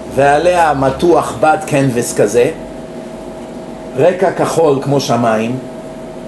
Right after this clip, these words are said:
היה ריבוע, משולש וקו. כמו בגן ילדים, בשיעורי מלאכה,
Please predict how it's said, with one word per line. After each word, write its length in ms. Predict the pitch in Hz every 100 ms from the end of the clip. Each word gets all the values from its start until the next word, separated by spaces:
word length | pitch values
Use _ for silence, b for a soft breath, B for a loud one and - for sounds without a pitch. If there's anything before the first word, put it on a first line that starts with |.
| - - - - - - - - - - 123
היה 400 | 131 156 135 107 - - - 117
ריבוע, 540 | 123 113 139 143 170 196 - - - - - - - - - -
משולש 840 | 120 117 127 127 160 202 208 - - - - - - - - -
וקו. 240 | 170 - 120 92 - - - - - - - - - -
כמו 160 | - -
בגן 260 | 349 294 269
ילדים, 460 | 240 220 208 233
בשיעורי 420 | 165 135 180 190
מלאכה, 520 | 208 190 185 196 247